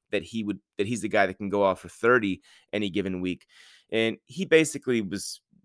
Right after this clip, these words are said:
getting into a very technical battle with me about, like, would it be thirty actually? Is, like, could he score thirty? First of all, yes, he could score thirty. He could have six catches for a hundred twenty yards and two touchdowns or whatever that would, you know,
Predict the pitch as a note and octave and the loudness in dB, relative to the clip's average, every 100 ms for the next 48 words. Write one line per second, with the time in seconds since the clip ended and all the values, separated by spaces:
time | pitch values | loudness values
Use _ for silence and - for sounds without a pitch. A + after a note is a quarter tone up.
0 | _ - - C#3 A#2+ A#2 G#2+ A#2 G2 G2 | _ -10 2 2 4 0 -2 2 2 4
1 | A#2 A2 G#2 - A2 - G#2+ - F#2 G#2 | 4 4 2 -4 -6 -6 -8 -4 0 2
2 | G#2 F#2+ G2 G2 F#2+ F2 F#2+ D#2 F2+ F2 | 2 2 -2 -2 -4 0 2 2 0 -4
3 | F#2+ G#2 E2+ G2 F2 - A2 G#2 F#2+ F2+ | -4 -2 -4 -8 -10 -2 2 2 0 -2
4 | F2 E2 - E2 G2+ - G2+ - - C3+ | -2 -4 -6 -2 -2 -2 -6 -6 -2 0
5 | A#2 G#2 - F#2+ - G2 E2 - - - | 0 -2 -6 -6 -2 -2 -2 -8 -16 -4
6 | G#3 G3 G3 B2 G#2 - A2+ - - D3 | -2 2 2 4 2 2 -6 -4 -2 0
7 | - - G#2+ G2+ G2+ D#2+ G2 A#2 A2+ G2+ | -2 0 0 2 0 0 -2 2 2 0
8 | - C#3 - - D3+ G#2+ - G#2 - G#2+ | -2 -2 -2 -2 0 0 0 -6 0 2
9 | A2+ A2+ G2 A#2 G2+ F#2+ F2 F2 G#2+ G#2+ | 2 0 -4 -4 0 0 -2 -8 -8 -4
10 | F2+ - C#2+ D2 E2 F#2 E2 E2+ A#1 - | -4 -4 -10 -6 -4 -4 -2 -2 -4 -12
11 | - G2 D#2 | -14 -8 -8